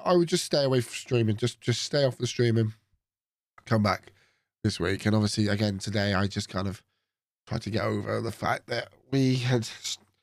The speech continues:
just struggled and, and slept, and not slept much because we were watching the N F L playoffs and, and all that jazz. Anyway, we're back today, and we, we streamed a little bit just to make sure we were in a good position ready for tonight, 'cause tonight is the Libertadores final. <laughs> Spoilers,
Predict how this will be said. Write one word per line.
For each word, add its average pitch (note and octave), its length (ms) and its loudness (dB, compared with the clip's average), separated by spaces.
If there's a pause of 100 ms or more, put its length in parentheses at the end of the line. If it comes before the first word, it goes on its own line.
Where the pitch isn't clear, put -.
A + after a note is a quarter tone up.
(600)
just C#3 140 -2
struggled D3+ 500 0
and, A#2 160 -4
and A2+ 260 -2
slept, - 560 -2
and B2 120 2
not E3+ 180 2
slept G#2+ 260 0
much A2+ 240 -2
because A#2 220 -4
we B2 80 4
were A#2+ 80 4
watching A#2 260 -2
the A#2+ 80 2
N A2+ 80 0
F A2 120 -2
L G#2 100 -2
playoffs D3+ 520 2
and, G2 180 -4 (500)
and F#3+ 60 6
all F3+ 100 8
that B2+ 180 4
jazz. D#2+ 240 -2
Anyway, B2 260 2
we're A#2+ 160 0
back - 240 0
today, A2+ 400 4
and A2 200 2 (300)
we, B2 80 0
we A2+ 160 2
streamed A#2+ 320 2
a A#2 60 4
little A2 240 2
bit B2 180 0
just B2 180 -6
to B2 60 0
make A#2 140 2
sure B2 180 2
we A2+ 180 4
were G#2+ 120 0
in A2+ 120 0
a A2 60 2
good G#2+ 220 -4
position A2 560 -2
ready G#2 180 0
for G2 160 -10
tonight, G#2+ 480 -2
'cause - 140 -14
tonight G2+ 420 -2 (300)
is G#2+ 140 -4
the G2+ 60 2
Libertadores G2+ 720 0
final. G2 380 0
<laughs> - 0 -
Spoilers, B2+ 680 -2